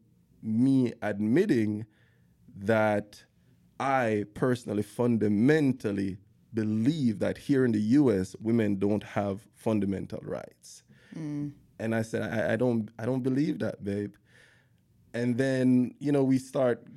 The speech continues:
Speaker 1: going
Speaker 2: Back and
Speaker 1: a,
Speaker 2: forth.
Speaker 1: a little bit back and forth. And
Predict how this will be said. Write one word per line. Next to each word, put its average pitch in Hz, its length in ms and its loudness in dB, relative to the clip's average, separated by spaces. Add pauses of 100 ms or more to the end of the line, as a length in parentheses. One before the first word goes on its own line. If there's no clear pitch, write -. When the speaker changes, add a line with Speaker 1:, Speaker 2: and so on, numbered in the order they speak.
(100)
Speaker 1:
going 135 540 4
Speaker 2:
Back 147 160 -16
and - 0 - (100)
Speaker 1:
a, - 40 -6
Speaker 2:
forth. 151 160 -16 (180)
Speaker 1:
a 139 60 -6
little 147 320 2
bit 127 260 0
back 127 260 0
and 113 180 -2
forth. 131 680 2 (640)
And 127 720 0